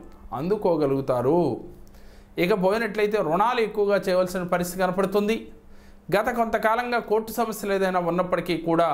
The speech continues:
అవి మీరు ఈ నెలలో కొంత వాయిదా వేసుకోవాల్సినట్లుగా మీకు తెలియజేస్తూ ఉన్నాం. మీకు దాని నుంచి వచ్చే ఇబ్బందులు, మానసిక ఒత్తిడి ఎక్కువగా ఉంటుంది. సమస్య చిన్నదే కానీ మానసిక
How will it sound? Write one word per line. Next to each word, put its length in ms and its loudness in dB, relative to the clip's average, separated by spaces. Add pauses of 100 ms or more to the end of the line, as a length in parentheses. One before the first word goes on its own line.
(880)
అవి 200 0 (760)
మీరు 220 4 (540)
ఈ 40 4 (100)
నెలలో 320 2 (240)
కొంత 220 -4 (100)
వాయిదా 400 2
వేసుకోవాల్సినట్లుగా 1000 -2 (240)
మీకు 200 -6
తెలియజేస్తూ 520 0 (100)
ఉన్నాం. 220 2 (920)
మీకు 220 -2 (160)
దాని 220 0
నుంచి 260 0
వచ్చే 180 0 (100)
ఇబ్బందులు, 440 0 (500)
మానసిక 380 0 (140)
ఒత్తిడి 340 0
ఎక్కువగా 360 0
ఉంటుంది. 320 -10 (580)
సమస్య 380 0 (120)
చిన్నదే 380 0 (440)
కానీ 300 0 (480)
మానసిక 360 0